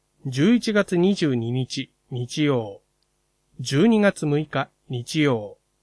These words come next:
ラーニングコンテンツを作ろう。九年一月十日、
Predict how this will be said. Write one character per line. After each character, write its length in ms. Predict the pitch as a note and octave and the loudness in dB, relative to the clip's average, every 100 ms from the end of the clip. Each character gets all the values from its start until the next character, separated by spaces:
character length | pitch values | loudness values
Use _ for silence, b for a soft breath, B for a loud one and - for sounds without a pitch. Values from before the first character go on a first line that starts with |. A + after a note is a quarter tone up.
| _ _ _ _ _ _ | _ _ _ _ _ _
ラ 240 | - B2 G#3+ | -4 2 4
ー 20 | |
ニ 160 | B3 A#3+ | 4 4
ン 80 | |
グ 140 | A3+ A3 | 4 2
コ 160 | - | 2
ン 80 | G3+ | 0
テ 160 | - D3 | 0 0
ン 80 | C3+ | 0
ツ 160 | C#3 | -2
を 120 | D3+ | -2
作 240 | C#3 - B2+ | -4 -6 -6
ろ 340 | A#2+ G#2 F#2+ | -6 -8 -16
う。 20 | _ _ _ _ _ _ _ _ _ _ _ _ _ _ _ _ _ _ _ _ _ _ _ | _ _ _ _ _ _ _ _ _ _ _ _ _ _ _ _ _ _ _ _ _ _ _
九 140 | - | -4
年 300 | C#3+ F3+ E3 - | 0 0 0 -6
一 280 | - C#3 G#3 | -14 -4 0
月 280 | G#3+ F#3+ - | 2 0 -2
十 260 | - D3 C3+ | -4 -4 -2
日、 240 | C3+ C3 | -6 -8